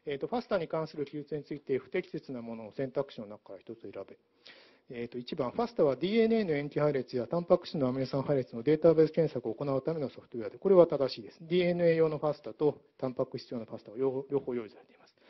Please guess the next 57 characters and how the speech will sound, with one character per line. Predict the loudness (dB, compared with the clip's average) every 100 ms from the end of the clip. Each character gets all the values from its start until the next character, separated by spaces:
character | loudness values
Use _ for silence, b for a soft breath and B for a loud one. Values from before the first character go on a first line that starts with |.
| B B B B
で、 | -4 -2
塩 | 0 0
基 | 2
配 | 4
列 | 4 4
検 | -2 -2
索 | -4
の | -6
時 | -8 -10
に | -8
タ | -8
プ | -4 -2
ル | 0 0
の | -2
サ | -4
イ | -4
ズ | -4
を | -6
K | -2 -2
か | -2
ら | -6
K | 0 0
プ | 0 -2
ラ | -2
ス | -4
二 |
に | -8
す | -8
る | -10
と、 | -10
検 | -10 -8
索 | -8 -8
速 | -8 -8
度 | -8
は | -10
三 | -6 -6 -4
十 | -8
二 | -6
倍 | -4 -4
速 | -4 -8
く | -10
な | -20
る。 | _ _ _ b b b b b b _ _ _ _ _ _ _ -8
で、 | 0
こ | 4
れ |
が | 4
実 | 2 -2
は |
間 | -4 -4
違 | -6 -8
い | -8
な | -16
ん |
で | -16
す | -10
が、 | -10